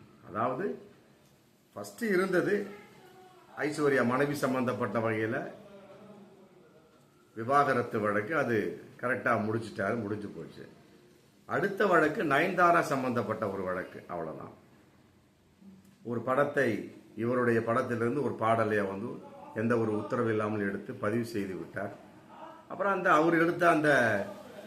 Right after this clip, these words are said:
படம் வந்து ஃப்ளாப், ஒண்ணுக்கு விளங்காத ஃப்ளா-, இதா போச்சு. நயன்தாராவோட மதிப்பை கெடுத்து விட்டதாக அவருக்கு தானே நொந்து கொண்டார். அந்த மாதிரி.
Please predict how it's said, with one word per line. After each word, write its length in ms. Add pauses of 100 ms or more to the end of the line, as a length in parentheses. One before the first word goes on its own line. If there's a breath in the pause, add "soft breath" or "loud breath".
(520)
படம் 240
வந்து 220
ஃப்ளாப், 420
ஒண்ணுக்கு 440
விளங்காத 440
ஃப்ளா-, 440
இதா 300
போச்சு. 220
நயன்தாராவோட 1000
மதிப்பை 560
கெடுத்து 420
விட்டதாக 460
அவருக்கு 400
தானே 260
நொந்து 340
கொண்டார். 360
அந்த 160
மாதிரி. 300